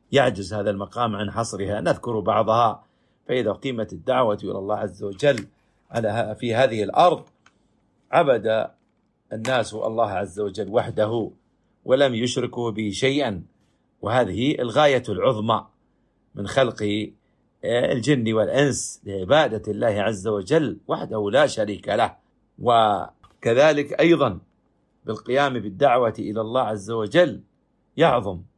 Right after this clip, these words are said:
الإيمان بالله ورسله والملائكة والكتب المنزلة من عند الله، يعظم الإيمان بالقدر خيره وشره وبالبعث يوم الجزاء، يتحقق العمل الصالح الذي هو قرين الإيمان.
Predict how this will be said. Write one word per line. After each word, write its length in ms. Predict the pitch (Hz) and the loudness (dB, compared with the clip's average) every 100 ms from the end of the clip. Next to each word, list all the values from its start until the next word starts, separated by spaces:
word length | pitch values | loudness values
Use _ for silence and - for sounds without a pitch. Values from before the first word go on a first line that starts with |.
| _ _ - | _ _ -14
الإيمان 540 | 98 107 117 123 98 | -10 -4 -2 0 -2
بالله 540 | 92 95 95 117 101 | -8 -6 2 2 2
ورسله 560 | 95 98 113 139 113 90 - - | -4 -4 -2 0 -2 -2 -10 -12
والملائكة 760 | 104 90 92 107 127 123 107 | -10 -8 -2 2 2 0 -10
والكتب 480 | 90 95 82 107 117 | -10 -10 -8 -8 -8
المنزلة 640 | 98 92 104 120 123 127 101 | -10 -6 -4 -2 -2 -2 -2
من 120 | 95 | -6
عند 220 | 101 87 | -8 -8
الله، 400 | 90 104 135 101 - _ _ _ _ - | -4 2 2 2 -8 _ _ _ _ 0
يعظم 300 | 131 127 113 | 2 2 -2
الإيمان 440 | 107 101 117 123 | -6 -2 0 0
بالقدر 460 | 101 - 120 127 113 | -4 -2 0 2 0
خيره 420 | - 120 113 104 | 0 -2 -2 -4
وشره 540 | 90 110 135 135 92 | -2 -2 0 0 -2
وبالبعث 680 | 92 98 95 92 123 110 - | -6 -10 -8 0 0 0 -6
يوم 260 | 107 107 101 | -8 -6 -4
الجزاء، 640 | 101 101 90 135 131 - _ _ _ - | -4 -4 2 4 4 0 _ _ _ -18
يتحقق 560 | - - 156 156 123 | -12 -2 -2 -2 -4
العمل 300 | 107 92 123 | -2 -2 0
الصالح 760 | 110 95 - 117 143 143 95 113 _ _ _ _ - | 0 -2 0 4 4 2 -2 -10 _ _ _ _ -14
الذي 300 | 95 98 104 | -6 -4 -2
هو 160 | 113 120 | 0 0
قرين 380 | - 104 131 123 | 0 -2 0 -2
الإيمان. 640 | 117 113 107 151 139 92 | -6 -4 0 2 2 0